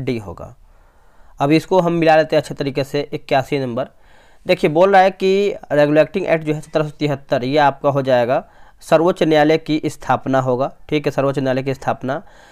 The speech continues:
पिट्स इंडिया एक्ट सत्रह सौ चौरासी, ये आपका हो जाएगा नियंत्रक बोर्ड यानी board of control का गठन। चार्टर अधिनियम अठारह सौ तेरह की बात कर लेते हैं, तो ईसाई मिशनरियों को भारत में धर्म प्रचार करने की अनुमति।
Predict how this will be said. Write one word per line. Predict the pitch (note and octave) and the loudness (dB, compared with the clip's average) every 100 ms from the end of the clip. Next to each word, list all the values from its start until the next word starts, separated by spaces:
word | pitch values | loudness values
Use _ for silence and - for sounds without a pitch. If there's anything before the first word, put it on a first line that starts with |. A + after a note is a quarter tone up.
| - - | -20 -2
पिट्स | F3+ F#3+ - | 0 0 -2
इंडिया | - D#3+ D3+ E3 D3+ | -2 0 2 4 4
एक्ट | D#3 | 4
सत्रह | - D3 C#3+ | -2 -4 -4
सौ | D3 | -2
चौरासी, | C#3 A#2+ G#2+ - G2 - - - - | 0 0 -2 -6 -12 -14 -20 -20 -8
ये | C#3+ | 2
आपका | D#3+ D3+ - D3 | 4 4 0 -2
हो | |
जाएगा | C#3+ C#3 D3 D#3 | 2 4 4 2
नियंत्रक | C#3+ D3 D3 E3 E3+ | 2 0 0 0 -2
बोर्ड | C3+ C#3+ C3+ | 0 0 0
यानी | C3 D3 | 0 -2
board | C3 D#3 | 0 0
of | D3 C#3+ - | 2 0 0
control | C#3+ C3+ C#3+ C#3+ | -2 -2 -2 -2
का | C#3 | -2
गठन। | B2+ A#2+ D3 E3 - - - - - - | -2 -4 -4 -8 -12 -20 -20 -20 -10 0
चार्टर | C#3+ C3+ F3 | 2 4 4
अधिनियम | D#3+ C#3 D3 D#3 | 4 2 0 0
अठारह | C#3 C#3+ D3 | 0 2 0
सौ | C#3+ | 0
तेरह | C3+ D3 D#3 | -2 2 2
की | D#3 | 0
बात | C#3 C3 - | 2 0 0
कर | C3 | -2
लेते | B2 A#2 A#2 | -2 -2 -4
हैं, | C3+ G3+ - _ - | -6 -10 -14 _ -10
तो | - | -6
ईसाई | D3 D3+ D#3 | -2 2 2
मिशनरियों | D#3+ - D3 D3+ D#3 | 0 -2 -2 -2 -2
को | D3+ | -4
भारत | B2 B2+ C#3+ - | -2 0 2 0
में | C3 C3+ E3 - - - C3 | -4 -6 -10 -18 -20 -18 -4
धर्म | D3 D#3+ | -2 -2
प्रचार | - C#3+ C#3+ D3 | -4 0 0 0
करने | C#3 C3 C#3+ | -2 -4 -4
की | C3+ | -2
अनुमति। | C#3 C3 B2 - D#3+ | -2 -2 -4 -6 -8